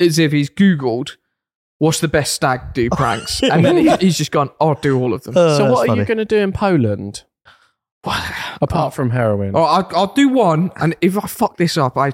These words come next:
Speaker 1: I'm so sorry, guys. <laughs> I'm so sorry. But the, the, there's one where we, he's booked in paintballing,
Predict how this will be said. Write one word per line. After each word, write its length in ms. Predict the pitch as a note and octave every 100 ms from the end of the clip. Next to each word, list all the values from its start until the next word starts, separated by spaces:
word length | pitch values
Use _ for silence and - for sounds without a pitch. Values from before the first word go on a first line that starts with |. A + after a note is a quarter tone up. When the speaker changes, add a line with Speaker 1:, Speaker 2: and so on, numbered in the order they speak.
| -
Speaker 1:
I'm 240 | D3 D3 C#3+
so 320 | - A3 E3+
sorry, 320 | - C3 A#2
guys. 320 | - C3 D3 -
<laughs> 20 |
I'm 80 | D#3+
so 240 | - F3
sorry. 260 | - C#3+ B2+ - - _
But 100 | D#3
the, 120 | D3 D3+ D3
the, 240 | D3+ D#3
there's 220 | D#3+ E3
one 180 | G3 F3
where 160 | D#3 D3
we, 200 | D3 G#2
he's 180 | E3 D#3+
booked 240 | A#3 -
in 100 | G3
paintballing, 680 | - D#3 - F#2+ D2+ F#2